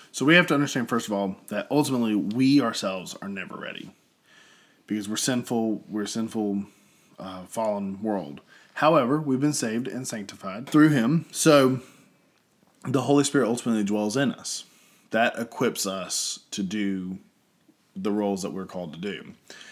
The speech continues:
So if you have the acknowledgement that I can't do this alone, I can only do it, the, it's only by the Lord's will that I can do this, that's a healthy start to that, where the train tracks typically fall off for a leader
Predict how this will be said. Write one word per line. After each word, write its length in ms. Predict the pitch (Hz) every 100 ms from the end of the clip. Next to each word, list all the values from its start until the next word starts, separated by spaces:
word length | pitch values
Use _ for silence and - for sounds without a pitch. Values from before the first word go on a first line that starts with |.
| -
So 160 | - 110
if 120 | 113
you 60 | 151
have 120 | 151
the 60 |
acknowledgement 520 | 147 135 120 117 104 92
that 140 | 101
I 140 | 120 127
can't 240 | - 82
do 80 | 113
this 200 | 107 -
alone, 260 | 101 101
I 60 | 90
can 120 | -
only 160 | 104 107
do 100 | 107
it, 60 | 98
the, 200 | 98 92 -
it's 120 | 98
only 140 | 117 117
by 100 | 110
the 60 |
Lord's 520 | 104 110 117 117 107 - _ _ _
will 340 | 107 107 101 98
that 140 | 95
I 120 | 92
can 160 | 98 92
do 160 | 82 73
this, 380 | 62 - - - - _ _ _ _ _ _
that's 260 | 110 110 -
a 60 |
healthy 280 | 101 101 98
start 420 | 98 - 69 - - _
to 100 | -
that, 260 | 87 - - - _ - 127
where 160 | 135
the 100 | 120
train 280 | 120 151 165
tracks 260 | 175 156 -
typically 360 | 156 165 170
fall 360 | 175 - 147 151
off 240 | 127 117
for 100 | 120
a 40 | 117
leader 360 | 95 90 107